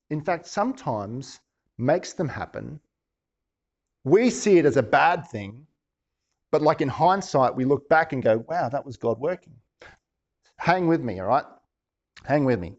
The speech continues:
First off, Hannah, God is gracious. She's got, sh-, there's bad stuff happening, all right? Let's read on. "Every year, this man, Elkanah, went from his hometown up to Shiloh to worship. And after,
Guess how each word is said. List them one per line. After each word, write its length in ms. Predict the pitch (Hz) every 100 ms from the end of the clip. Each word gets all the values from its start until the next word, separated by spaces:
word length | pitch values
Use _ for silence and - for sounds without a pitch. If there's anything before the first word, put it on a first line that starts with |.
| -
First 320 | 165 180 127
off, 200 | 120 135 - -
Hannah, 520 | - 190 135 120 196 _ _ _ _ _ _ _ _ -
God 180 | 160 190
is 100 | 127
gracious. 640 | 120 117 113 120 117 - _ _
She's 340 | - - 117 -
got, 160 | 127 - _
sh-, 140 | - -
there's 260 | 127 123 113
bad 340 | - 127 139
stuff 220 | - 101
happening, 340 | - 139 98 113 -
all 80 | 107
right? 100 | - _ _ _ _ _ _ -
Let's 140 | 185 170
read 160 | 147
on. 220 | 127 143 - - -
"Every 260 | 190 165
year, 280 | 127 139 156
this 280 | 127 123 -
man, 420 | 131 135 190 269 -
Elkanah, 480 | 117 - 113 131 - _
went 300 | - 139 151
from 140 | - 151
his 200 | 135 120
hometown 580 | 131 120 120 127 127 123
up 200 | 131 -
to 100 | -
Shiloh 480 | 135 - 110 110 110
to 140 | - 113
worship. 560 | 107 135 131 104 - _ _ _ _ _ _
And 120 | 123 127
after, 680 | 147 214 - - 165 147